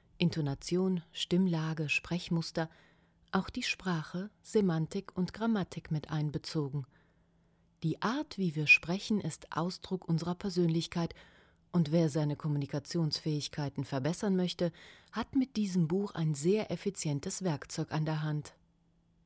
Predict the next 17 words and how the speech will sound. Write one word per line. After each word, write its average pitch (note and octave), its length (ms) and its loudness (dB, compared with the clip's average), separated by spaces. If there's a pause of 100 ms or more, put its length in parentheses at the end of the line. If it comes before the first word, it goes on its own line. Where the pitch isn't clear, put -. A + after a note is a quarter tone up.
(420)
Hartwig D#3 540 -4
Eckert, A#3+ 380 -4 (440)
Sprechen C4 460 0
Sie C4+ 120 0
noch A#3+ 280 0
oder A#3+ 220 4
werden D#3 240 4
Sie E3+ 120 2
schon E3+ 240 2
verstanden? E3 600 -2 (600)
Persönlichkeitsentwicklung G#3+ 1400 0
durch A#3 200 -4
Kommunikation, E3 920 0 (500)
erschienen E3+ 460 4
im G3 120 4
Reinhardt C#3+ 480 0
Verlag. D3 440 -2